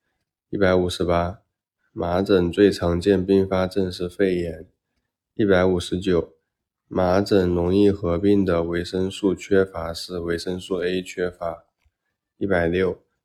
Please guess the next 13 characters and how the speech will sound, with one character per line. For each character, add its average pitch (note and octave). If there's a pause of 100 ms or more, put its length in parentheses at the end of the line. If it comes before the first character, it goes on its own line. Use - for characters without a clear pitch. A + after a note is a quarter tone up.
(100)
风 A2
疹 F#2
等 E2
于 E2+
发 F#2+
热 G2
一 F2+
到 F#2+
两 E2+
天 F2+
后 F#2
出 -
疹， E2+